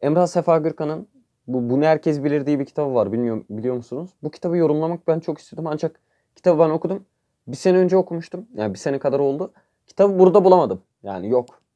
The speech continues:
Yukarıya falan da baktım. Ee, yok. Herhalde onun da çekerim. Ee, kitapsız olacak o sa-, e, onu çekersem. Valla geçeyim.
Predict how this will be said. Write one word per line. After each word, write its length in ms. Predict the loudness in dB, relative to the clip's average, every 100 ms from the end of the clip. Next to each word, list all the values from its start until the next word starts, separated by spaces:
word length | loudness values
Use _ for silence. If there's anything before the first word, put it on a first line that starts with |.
| _
Yukarıya 320 | -12 -2 0 0
falan 280 | 0 -2
da 80 | 0
baktım. 360 | -2 -4 -10 -14 _ _ -14
Ee, 60 | -8 -6 -6 -2
yok. 380 | 0 -2 -4 -16
Herhalde 320 | -4 0 2 2
onun 320 | 2 0 -4
da 80 | -8 _
çekerim. 480 | -10 -4 -2 -2 -4
Ee, 200 | -4 -6
kitapsız 480 | -2 -2 -2 -4 -2
olacak 340 | 0 -2 -6
o 60 | -10
sa-, 500 | -14 -16 -12 -10 -8
e, 40 |
onu 220 | -6 -6 -8
çekersem. 500 | -12 -14 -12 -12 -12 _ _ _ _ _ _ _ _ 4
Valla 240 | 6 8
geçeyim. 420 | 6 2 -2 -6